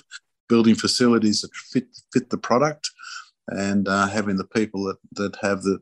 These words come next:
the skill set to deal with the, the, um, the animal that you've got.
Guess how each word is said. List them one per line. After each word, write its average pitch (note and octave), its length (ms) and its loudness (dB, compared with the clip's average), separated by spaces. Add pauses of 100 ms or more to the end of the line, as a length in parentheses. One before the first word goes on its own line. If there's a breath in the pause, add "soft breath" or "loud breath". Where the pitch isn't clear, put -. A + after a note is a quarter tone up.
the F2 300 -8
skill - 400 0
set - 240 -2 (100)
to - 80 -12
deal G2+ 260 -2
with G2 140 -4
the, G2 180 -6 (100)
the, G2+ 260 -2
um, G2+ 240 -2 (180)
the G2+ 240 -4
animal G#2+ 240 2
that G#2 160 0
you've G2 160 -8
got. - 240 -6